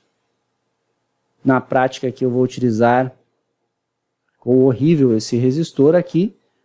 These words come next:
mas entenda que é um resistor aqui no catodo do led, tá certo? Resistor de quinhentos e sessenta ohms.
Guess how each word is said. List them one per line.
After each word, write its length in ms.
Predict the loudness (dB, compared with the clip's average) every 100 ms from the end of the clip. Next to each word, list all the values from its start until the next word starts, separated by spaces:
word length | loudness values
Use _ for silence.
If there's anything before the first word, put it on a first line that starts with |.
| _ _ _
mas 240 | -2 -2
entenda 400 | -2 -4 -2 0
que 140 | 0 0
é 20 |
um 60 | 0
resistor 640 | 0 0 -2 0 2 4
aqui 360 | 2 0 -2 -2 _ _ _
no 100 | -2
catodo 560 | 0 -2 0 -2 -2 2
do 100 | 4
led, 380 | 4 2 -2
tá 180 | -4 -4
certo? 440 | -2 0 0 -2 _ _ _ _ _
Resistor 440 | -2 0 0 2 2
de 100 | 2
quinhentos 440 | 2 4 2 -2
e 80 | -2
sessenta 840 | -2 -2 2 2 2 2 -2 -4 _ _ _ _
ohms. 640 | -2 -2 -2 -12 -14 -14